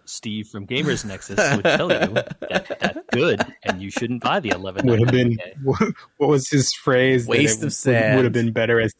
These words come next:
Speaker 3: sand on a,
Speaker 1: It, it
Speaker 3: sand
Speaker 1: was
Speaker 3: on a
Speaker 2: Sand
Speaker 3: beach.
Speaker 2: on a beach.
Speaker 1: It was, it was a waste
Speaker 2: Yeah.
Speaker 1: of sand. Yeah. Making sand into that silicone was
Speaker 2: Yeah.
Speaker 1: a waste.
Speaker 2: Um, this thought process was brought on by the fact that my Gigabyte board came with a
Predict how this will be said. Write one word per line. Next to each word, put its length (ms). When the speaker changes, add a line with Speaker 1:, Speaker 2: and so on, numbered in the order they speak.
Speaker 3:
sand 240
on 120
a, 40
Speaker 1:
It, 60
it 180
Speaker 3:
sand 160
Speaker 1:
was 100
Speaker 3:
on 120
a 80
Speaker 2:
Sand 280
Speaker 3:
beach. 60
Speaker 2:
on 80
a 60
beach. 260
Speaker 1:
It 140
was, 220
it 100
was 100
a 60
waste 420
Speaker 2:
Yeah. 220
Speaker 1:
of 60
sand. 520
Yeah. 220
Making 320
sand 340
into 180
that 160
silicone 460
was 100
Speaker 2:
Yeah. 200
Speaker 1:
a 40
waste. 220
Speaker 2:
Um, 460
this 280
thought 300
process 420
was 140
brought 260
on 200
by 120
the 100
fact 300
that 100
my 600
Gigabyte 640
board 400
came 320
with 280
a 320